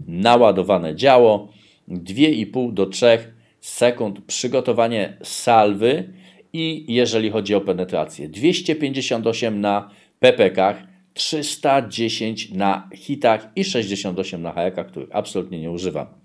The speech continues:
Zadajemy średnio po czterysta czterdzieści punktów uszkodzeń, a na hajaku możemy zabrać nawet pięćset trzydzieści około. Rozrzut na sto metrów zero przecinek cztery i trzy sekundy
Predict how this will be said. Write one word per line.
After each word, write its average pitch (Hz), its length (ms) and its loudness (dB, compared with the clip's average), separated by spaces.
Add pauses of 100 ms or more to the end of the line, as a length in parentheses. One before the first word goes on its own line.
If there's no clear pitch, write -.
(340)
Zadajemy 131 460 0
średnio 131 300 -4
po 107 140 -4
czterysta 147 540 -2
czterdzieści 120 500 -4
punktów 117 360 -10
uszkodzeń, 117 460 -2 (360)
a 240 120 0
na 151 140 -2
hajaku 104 340 0
możemy 87 320 -8
zabrać 82 360 -6
nawet 76 260 -10
pięćset 78 340 -10
trzydzieści 90 600 -6
około. 73 640 -4 (360)
Rozrzut 160 460 4
na 156 100 2
sto 143 200 -2
metrów 127 420 -2
zero 98 280 4
przecinek - 520 -12
cztery 143 600 2
i 185 220 -4
trzy - 280 -4
sekundy 82 760 -6